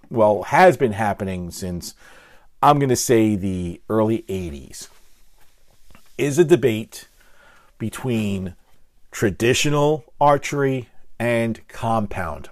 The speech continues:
archery. Now, for those of you who don't know the difference 'cause you're new to this, I'll explain it like this. Traditional archery, that's shooting with a recurve bow,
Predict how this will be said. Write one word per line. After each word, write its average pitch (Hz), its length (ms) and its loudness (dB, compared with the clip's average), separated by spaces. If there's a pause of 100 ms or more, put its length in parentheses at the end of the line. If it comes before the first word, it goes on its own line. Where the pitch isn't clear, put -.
archery. 82 540 -6 (1120)
Now, 127 480 2
for - 160 0
those 135 260 6
of 139 80 -2
you 139 400 0
who 107 220 -8
don't 131 260 0
know 127 240 2
the 110 80 -4
difference 131 500 -2
'cause 98 240 -2
you're 90 120 -4
new 101 200 0
to 117 120 0
this, 135 480 -2 (1080)
I'll 127 180 6
explain 101 420 -2
it 60 80 -12
like 64 220 -14
this. - 420 -14 (680)
Traditional 143 500 2
archery, 160 460 4 (1040)
that's 127 220 2
shooting 123 360 0
with 113 160 0
a 110 40 -2
recurve 110 520 0
bow, 87 280 -2